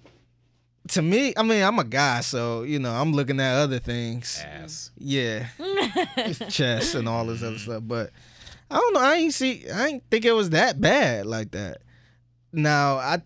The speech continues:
Speaker 1: do think she was doing a little too much. She was kinda getting on the ground, and she was kinda, I don't know. She was doing a little too much.
Speaker 3: Mm-hmm.
Speaker 1: I could see where people w-,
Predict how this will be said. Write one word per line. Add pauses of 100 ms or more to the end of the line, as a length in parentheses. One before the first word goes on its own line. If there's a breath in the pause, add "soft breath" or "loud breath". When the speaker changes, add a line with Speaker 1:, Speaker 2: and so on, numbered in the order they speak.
Speaker 1:
do
think
she
was
doing
a
little
too
much.
She
was
kinda
getting
on
the
ground,
and
she
was
kinda, (560)
I
don't
know.
She
was
doing
a
little
too
much.
Speaker 3:
Mm-hmm. (240)
Speaker 1:
I
could
see
where
people
w-,